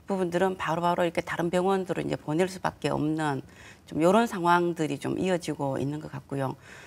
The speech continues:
또 여기뿐만 아니라 사실상 이제 그 전국적으로도 보면은 뭐 서울대병원이나 뭐 다른 이제 수도권의 어떤 대학병원들, 국립대학병원들조차도 사실 처음에 이제 전공의가 나가기 전에는 응급의학과가,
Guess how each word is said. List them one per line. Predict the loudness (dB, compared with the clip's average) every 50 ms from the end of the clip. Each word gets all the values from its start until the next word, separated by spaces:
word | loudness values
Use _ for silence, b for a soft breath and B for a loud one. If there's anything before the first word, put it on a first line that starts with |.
| B B B B -2
또 | 0 2 4 6 6
여기뿐만 | 6 6 4 2 0 0 0 2 4 4
아니라 | 4 4 4 2 0 -2
사실상 | -6 -6 -4 -2 -2 0 2 4 4 6 4 4 0
이제 | 0 -2 -2 -2
그 | -2 -2 -2 -4 -2
전국적으로도 | -2 -2 -2 -2 -2 0 0 0 0 0 -2 -4 -4 -4
보면은 | -2 -2 -2 -2 0 0 0 0 0 0 0 -2 -6 B B B B B B B
뭐 | -2 -2 0
서울대병원이나 | 0 0 0 2 2 2 4 4 2 2 2 2 2 2 2 2 4 4 4 4 2
뭐 | 0 0 0 0 -2 -2 -6 -14 -20 -20 -20 -20 -20 -20 -20 -20 -20 -20 _ _ _ -20 -20 -20 B B B B B
다른 | 4 6 6 6 6 2 0
이제 | -2
수도권의 | -2 0 0 0 2 4 6 6 6 6 6 4 2
어떤 | 0 -2 -2 -2 -2 -2 -2 -2
대학병원들, | -2 -2 -2 -2 0 0 2 2 2 2 2 0 -2 -4
국립대학병원들조차도 | -4 0 0 0 0 -2 -4 -6 -6 -4 -2 -2 0 0 0 -2 -4 -6 -6 -2 0 0 2 2 2 0 2 2 0 -2 -4 B B B B B B B B B B B
사실 | B -4 -2 -2 -2 -4 -4 -6 -16 -20 -20 -20 -20 -18 -14
처음에 | -10 -4 -2 0 0 2 2 2
이제 | 2 0 0
전공의가 | 0 0 0 0 0 2 2 2 2
나가기 | 2 0 -2 -2 0 0 2
전에는 | 2 2 2 2 4 4 4 2 0 -2 -2
응급의학과가, | -2 -2 0 2 2 2 0 0 0 0 2 2 2 4 4 4 4 2